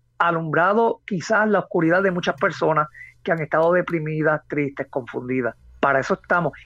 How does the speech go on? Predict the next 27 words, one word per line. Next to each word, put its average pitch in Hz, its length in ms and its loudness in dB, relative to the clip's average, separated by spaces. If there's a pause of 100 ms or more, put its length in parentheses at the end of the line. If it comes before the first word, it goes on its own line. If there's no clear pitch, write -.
(380)
No 220 180 2
co-, 208 200 0
y 196 80 0
no 180 120 2
son 208 220 0
embustes 254 540 0
ni 185 120 -6
son 151 160 -2
desinformaciones. 139 800 -2 (260)
Que 175 120 0
eso 160 220 0
quede 180 240 2
claro, 170 380 2 (280)
que 185 180 2
todo 220 420 2
lo 175 120 2
que 165 180 2
este 175 160 0
servidor, 208 500 2
Sandy 175 420 0
Yucayeque, 151 580 0 (480)
y 196 140 2
otros 190 220 2
colegas 180 460 2
hemos 208 220 2
estado 226 260 2
compartiendo, 247 680 2